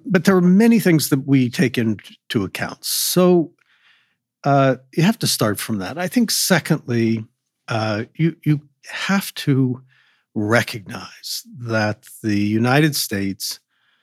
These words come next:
has a history of, uh, extraordinary, invidious discrimination against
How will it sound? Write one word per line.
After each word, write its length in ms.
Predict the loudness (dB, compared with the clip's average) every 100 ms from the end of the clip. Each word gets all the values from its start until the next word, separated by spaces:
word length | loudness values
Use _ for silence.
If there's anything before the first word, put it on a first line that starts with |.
| _ _ _ _
has 640 | -6 -2 0 2 0 -4 -8 -14
a 80 |
history 680 | -14 -4 0 0 -2 -10 -20 -20 _ _ _ _ _ _ _ _
of, 600 | -4 -2 -2 -4 -8 -16 _ _ _ -10
uh, 320 | -6 -4 -6 -4
extraordinary, 1040 | -2 0 0 4 6 4 0 -4 -6 -12 -12 -2
invidious 680 | -2 2 2 2 2 -2
discrimination 920 | -6 -8 -6 -8 -8 -8 -8 -8 -12 -12
against 500 | -12 -8 -6 -8